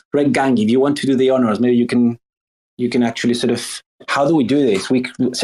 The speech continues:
shall we, shall we write everyone that is there?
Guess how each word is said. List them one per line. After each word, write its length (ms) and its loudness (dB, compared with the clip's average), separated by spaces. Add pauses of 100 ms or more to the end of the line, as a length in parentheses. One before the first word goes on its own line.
shall 160 -2
we, 180 0
shall 160 0
we 100 2
write 420 0 (1200)
everyone 400 2
that 100 2
is 120 -4
there? 280 -2